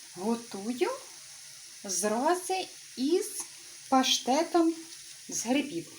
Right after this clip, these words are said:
Учора я вам показувала, як я його готувала.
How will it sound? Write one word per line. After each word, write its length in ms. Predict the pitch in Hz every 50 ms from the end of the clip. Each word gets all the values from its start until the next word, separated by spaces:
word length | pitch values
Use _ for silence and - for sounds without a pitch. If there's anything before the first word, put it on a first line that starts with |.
| - - - - -
Учора 460 | 247 254 - - - 285 277 254 240
я 260 | 233 220 226 226 220 220 - - - - - - - - - -
вам 300 | 226 233 226 220 208 214 - - - - - - - - - - -
показувала, 600 | - 226 220 - 226 214 214 214 208 208 202 202
як 260 | 202 214 220 214 -
я 100 | 208 202 202 -
його 180 | 208 196 196 190
готувала. 640 | 185 190 185 - - 185 165 160 160 160 185 214 254